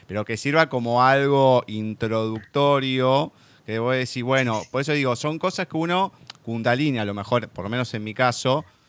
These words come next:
uno lo ha escuchado y demás, pero simplemente un, un concepto como para que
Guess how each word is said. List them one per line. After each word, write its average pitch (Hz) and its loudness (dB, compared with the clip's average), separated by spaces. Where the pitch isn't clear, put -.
uno 117 -4
lo 117 0
ha - 0
escuchado 131 4
y - 0
demás, 202 -2
pero 143 0
simplemente 160 -6
un, 117 -4
un 113 -6
concepto 131 -4
como 110 -6
para 104 -4
que 104 -6